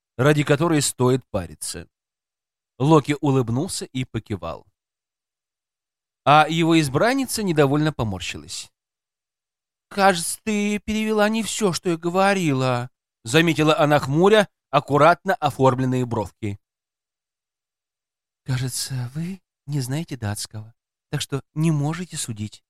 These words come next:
пожала плечами, подзывая официанта. Вскоре принесли заказ, и на некоторое время все замолчали, работая челюстями.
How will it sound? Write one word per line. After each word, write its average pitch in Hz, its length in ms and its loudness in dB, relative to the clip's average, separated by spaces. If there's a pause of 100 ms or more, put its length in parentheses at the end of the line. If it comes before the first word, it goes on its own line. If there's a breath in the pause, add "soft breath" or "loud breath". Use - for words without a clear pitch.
(280)
пожала 147 380 4
плечами, 170 640 0
подзывая 117 520 0
официанта. 85 800 -10 (920)
Вскоре 294 340 -2
принесли 170 400 -2
заказ, 170 480 0 (420)
и 131 220 -4 (140)
на 110 180 -4
некоторое 101 400 -8
время 127 380 -4
все 113 200 -4
замолчали, 104 500 -2
работая 113 440 -2
челюстями. 80 640 -8